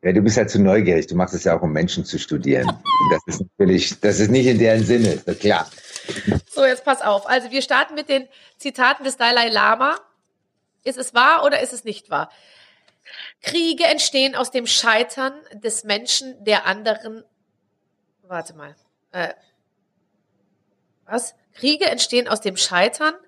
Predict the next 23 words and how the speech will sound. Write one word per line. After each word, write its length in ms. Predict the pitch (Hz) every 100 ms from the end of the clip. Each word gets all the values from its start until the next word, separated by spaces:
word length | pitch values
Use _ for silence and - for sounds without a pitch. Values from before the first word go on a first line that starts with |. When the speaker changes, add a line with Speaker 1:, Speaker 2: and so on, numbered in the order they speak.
| _ _ -
Speaker 2:
das 200 | 202 -
Menschen 360 | 202 247 - 220
der 180 | 202
anderen 340 | 190 240 262 254
zu 120 | 247
verstehen." 680 | - 214 - 214 202 139 170 _ _ _ _ _ _ _ -
Das 180 | 160
Menschsein, 640 | 190 262 311 - 196 147 143
ach 100 | 196
so, 140 | - 180
jetzt, 220 | 147 -
Entschuldigung. 400 | - 156 139 - - - -
"Kriege 340 | - 370 403 466
entstehen 440 | 285 - 277 285
aus 120 | 233
dem 160 | 226 190
Scheitern, 500 | - 190 247 311 320 - - -
das 220 | 233 226
Menschsein 720 | 214 294 330 - 254 240 254
der 200 | 226 190
anderen 440 | 202 226 226 226 214
zu 120 | 202
verstehen." 520 | - 180 - 165 147